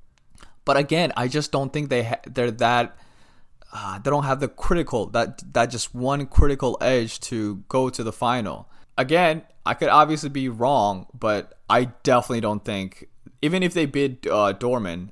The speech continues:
which I think they will beat Dortmund, if they beat Dortmund,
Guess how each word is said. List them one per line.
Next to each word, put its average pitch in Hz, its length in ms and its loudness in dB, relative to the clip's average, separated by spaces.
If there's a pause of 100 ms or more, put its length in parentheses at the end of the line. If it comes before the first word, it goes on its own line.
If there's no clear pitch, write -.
(160)
which 127 280 -4
I 156 120 4
think 175 200 -2
they 139 100 2
will 131 200 0
beat 110 220 -6
Dortmund, 101 460 -4
if 107 120 -8
they 147 120 0
beat 160 180 -4
Dortmund, 120 480 -2